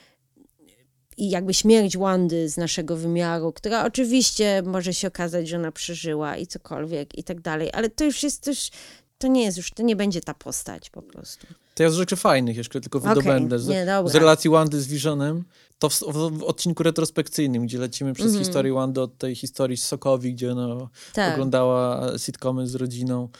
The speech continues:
Speaker 2: I potem mamy sekwencję która się rozgrywa w czasach Avengers, taką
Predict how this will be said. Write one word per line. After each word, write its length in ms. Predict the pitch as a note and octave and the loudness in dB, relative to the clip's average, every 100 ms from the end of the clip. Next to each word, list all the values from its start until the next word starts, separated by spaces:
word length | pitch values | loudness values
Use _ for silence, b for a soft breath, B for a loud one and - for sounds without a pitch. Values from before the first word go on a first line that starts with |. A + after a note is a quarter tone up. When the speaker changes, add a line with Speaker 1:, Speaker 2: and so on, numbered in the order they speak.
| B B B | B B B
Speaker 2:
I 80 | C3 | -4
potem 320 | D#3 D#3 F#3 | -2 0 2
mamy 220 | F3+ E3+ | 2 2
sekwencję 1000 | D#3+ D#3 - E3 F3 - E3+ E3 D#3+ D#3 D#3 _ - | 0 -2 2 2 2 0 2 2 2 -2 -6 _ -6
która 140 | C#3+ | -4
się 120 | C#3 D3 C3+ - | 0 2 2 0
rozgrywa 440 | C3 C3 D3 C#3 | -2 -2 -2 -2
w 40 | |
czasach 300 | - C#3 C#3 | -2 -6 -2
Avengers, 560 | - C3+ C#3 C3 E3 F3 | -2 0 0 0 -2 -2
taką 180 | D#3+ | -8